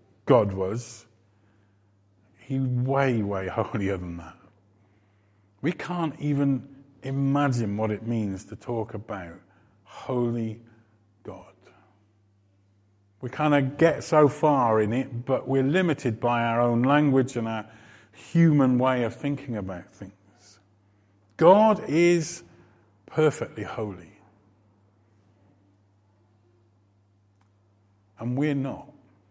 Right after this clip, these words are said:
And that's the other thing we learn when we look at God's Word. Not only is God way more holy than we can imagine, we're actually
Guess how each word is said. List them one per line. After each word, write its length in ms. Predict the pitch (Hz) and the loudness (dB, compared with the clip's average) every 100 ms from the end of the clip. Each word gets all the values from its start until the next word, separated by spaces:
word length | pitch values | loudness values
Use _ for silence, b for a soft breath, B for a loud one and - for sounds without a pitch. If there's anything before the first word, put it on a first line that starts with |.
| _ _ _ _ _ _ _ _ _ - | _ _ _ _ _ _ _ _ _ -10
And 100 | 123 | -6
that's 160 | 135 | -6
the 100 | - - | -10 -4
other 280 | 131 131 123 | 0 2 0
thing 260 | - 110 | -2 -4
we 160 | 101 98 | -2 -2
learn 320 | 107 104 90 | -2 -4 -4
when 140 | 92 | -8
we 80 | 92 | -6
look 240 | 95 101 - | -6 -8 -10
at 100 | - | -8
God's 340 | 101 90 - | -8 -8 -12
Word. 260 | 98 95 - _ _ _ _ _ _ _ _ _ _ _ _ _ _ | -16 -16 -20 _ _ _ _ _ _ _ _ _ _ _ _ _ _
Not 140 | 120 117 | -4 2
only 340 | 139 160 151 | 4 4 4
is 160 | 135 120 | 2 0
God 360 | 131 127 120 - B B B - | 0 0 0 -6 B B B -18
way 520 | 127 156 170 160 156 | -10 -4 -2 0 0
more 280 | 143 139 131 | 0 0 -2
holy 420 | - 143 139 117 | -2 0 2 0
than 200 | 104 98 | -2 -6
we 160 | 110 127 | -6 -8
can 180 | 123 113 | -6 -6
imagine, 600 | 110 120 107 95 85 82 b b b | -6 -6 -8 -12 -16 -20 b b b
we're 220 | 117 147 | -2 0
actually 760 | 135 110 - - 117 113 110 107 | 0 -2 -6 -4 -2 0 0 -4